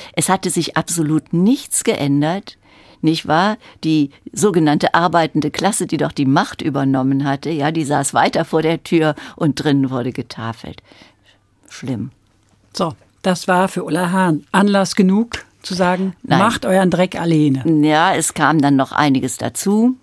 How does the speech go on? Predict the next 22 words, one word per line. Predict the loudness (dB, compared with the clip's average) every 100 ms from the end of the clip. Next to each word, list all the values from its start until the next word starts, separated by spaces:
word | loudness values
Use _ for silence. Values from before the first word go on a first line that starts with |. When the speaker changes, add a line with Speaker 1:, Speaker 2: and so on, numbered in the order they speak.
| _ _ _ _ _ _ _
Speaker 1:
Und | -4 0
wenn | -2
Sie | -2
sagen, | -4 0 0
Dreck | 0 -2 -4
alleine, | -4 0 0 0 -2 -14 -16 -16 -18 -16 -16 -16 -2
da | 0 0 -6 _ -20 -8
ist | -6 -2
ja | -2
auch | 0 0
noch | 0 0
etwas | -4 -4 -4
dazu | -4 -8 -8
zu | -10 -10
sagen. | -8 -8 -6 -6 -8 -20 -20 _ _ _ _ -20 _
Was | -4 -2
hab | -4 -6
ich | -2
denn | 0 0
da |
konkret | -2 -6 -4 -4 -6
gemacht | -4 -2 -4 -6 -18